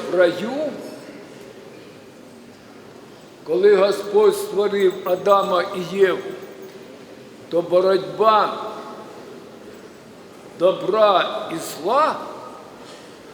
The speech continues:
там була. І далі продовжилась, і продовжується до нинішнього часу. Оця боротьба між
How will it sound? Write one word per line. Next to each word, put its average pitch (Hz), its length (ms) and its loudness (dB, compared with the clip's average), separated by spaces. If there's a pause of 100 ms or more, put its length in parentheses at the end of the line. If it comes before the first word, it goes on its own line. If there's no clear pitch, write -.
(380)
там 208 420 2
була. 160 460 0 (1400)
І 165 100 -4
далі 208 680 0 (160)
продовжилась, 170 1160 0 (640)
і 185 80 -2
продовжується 214 1400 2 (220)
до 190 140 2
нинішнього 220 880 -2
часу. 185 640 -2 (2000)
Оця 196 400 0
боротьба 196 1080 0 (540)
між 185 400 0